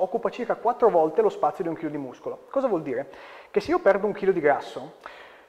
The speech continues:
è molto probabile che i miei vestiti, avendo perso molto volume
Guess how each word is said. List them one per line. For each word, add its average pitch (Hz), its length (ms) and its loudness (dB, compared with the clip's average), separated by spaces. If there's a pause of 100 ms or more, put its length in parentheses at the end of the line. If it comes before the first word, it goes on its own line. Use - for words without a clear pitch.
(140)
è 240 120 6
molto 254 280 4
probabile 220 420 8
che - 120 0
i - 20 -2
miei 185 140 4
vestiti, 202 440 -4
avendo 165 280 6
perso 175 680 2
molto 170 720 -2
volume 151 560 -2